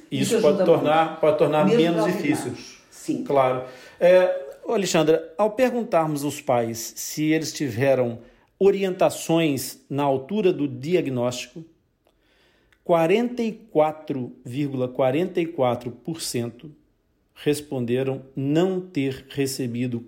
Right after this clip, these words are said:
Speaker 1: qualquer informação ou orientação. Então eu te pergunto o seguinte: existe algum protocolo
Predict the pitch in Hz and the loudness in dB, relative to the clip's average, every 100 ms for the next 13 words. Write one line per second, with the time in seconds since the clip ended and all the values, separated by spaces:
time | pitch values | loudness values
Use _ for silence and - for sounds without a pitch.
0 | - 180 170 165 165 160 156 147 147 135 | -4 0 0 0 0 2 0 -2 -2 -2
1 | 127 - 135 135 135 - 143 151 147 - | -4 -4 -4 -4 -6 -4 0 0 0 -4
2 | 151 151 147 143 131 - 117 117 113 _ | -2 0 0 0 -2 -2 -6 -8 -12 _
3 | _ _ _ _ _ - 196 196 - 170 | _ _ _ _ _ 0 0 0 0 0
4 | 185 190 175 143 156 175 151 180 214 220 | 0 -2 -6 -4 -4 -2 -4 -4 0 0
5 | 202 226 220 214 190 - 151 151 165 131 | 0 -2 0 2 0 0 2 4 4 0
6 | 123 | -6